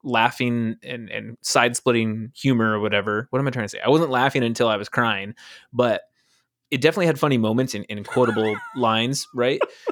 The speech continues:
Speaker 1: But it's, it's
Speaker 2: Yeah.
Speaker 1: just one, one of those movies, though, that it benefited from its story because it's about, it's, uh, close to two hours long, but it benefited from its story. And we, we ultimately see this, this Scrooge, this, you know, asshole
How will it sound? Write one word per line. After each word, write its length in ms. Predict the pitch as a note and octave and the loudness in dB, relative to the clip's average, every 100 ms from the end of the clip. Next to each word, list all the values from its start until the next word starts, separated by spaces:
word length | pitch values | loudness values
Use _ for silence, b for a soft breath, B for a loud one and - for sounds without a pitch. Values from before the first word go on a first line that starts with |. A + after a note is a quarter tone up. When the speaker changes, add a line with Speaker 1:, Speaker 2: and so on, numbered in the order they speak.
| - | -4
Speaker 1:
But 280 | C3+ D3 C3 | 2 4 4
it's, 280 | C4+ C4 F3+ | 0 -2 -6
it's 100 | E3 | -8
Speaker 2:
Yeah. 120 | B3 - | -4 -2
Speaker 1:
just 200 | B2+ C#3+ | -2 -2
one, 140 | E3+ - | -4 -2
one 180 | D3+ F#3 | 0 2
of 80 | |
those 220 | F#3+ E3+ C3+ | 4 2 2
movies, 400 | D3 D3 C#3+ B2 | 2 2 2 2
though, 260 | B2 A#2+ | 4 4
that 380 | A2+ G#2+ G#2 - | 2 2 0 -2
it 180 | A2+ A2 | -8 -4
benefited 600 | B2 C3 B2+ A#2 A2+ G#2+ | -2 0 -2 -2 -2 -4
from 320 | - A2+ A2 | -4 -4 -4
its 180 | G#2 - | -6 -8
story 600 | - G3 F#3+ A#2+ A2+ A2+ _ _ _ _ _ - | 0 2 4 2 -2 -6 _ _ _ _ _ -6
because 200 | C3+ B2+ | -2 -2
it's 140 | C#3+ C#3+ | -2 -2
about, 320 | D#3 D#3+ - | 0 0 0
it's, 240 | C3 - - _ - | -8 -12 -16 _ -2
uh, 60 | F#3 | -2
close 300 | F3+ E4 F#4+ | 0 0 0
to 60 | F#3 | 2
two 160 | D#3 | 4
hours 300 | C3 A2+ G#2+ | 4 4 0
long, 340 | A#2 A2+ G#2+ A#2 | 0 0 -2 -2
but 100 | C#3+ | 0
it 60 | |
benefited 400 | D#3 F#3+ F3 D#3 | 2 0 -2 -4
from 140 | D3+ B2+ | -6 -6
its 120 | - | -4
story. 460 | - G3+ C3+ A2 | 0 2 2 0
And 320 | G#2 A#2 A2+ - B B B - | -2 -4 -6 -10 B B B -2
we, 180 | D3+ | -2
we 200 | E3 D3+ | 0 0
ultimately 500 | D3+ D#3 D#3+ D3 C3+ | 2 2 2 -2 -2
see 360 | B2+ - F3+ E3 | -2 -2 -2 0
this, 360 | A#2+ A#2 - - | 2 0 -2 -6
this 220 | A#2 - | -6 -4
Scrooge, 840 | - - F3+ C#3+ A#2 B2+ C3 - | -4 2 4 4 2 -2 -6 -6
this, 400 | A#2 G#2+ - - - _ _ - | -4 -2 -4 -8 -12 _ _ -14
you 120 | A2 | -10
know, 160 | G2 - | -10 -4
asshole 680 | A#2+ C3 - C3 B2 A#2 | -2 -2 0 2 2 2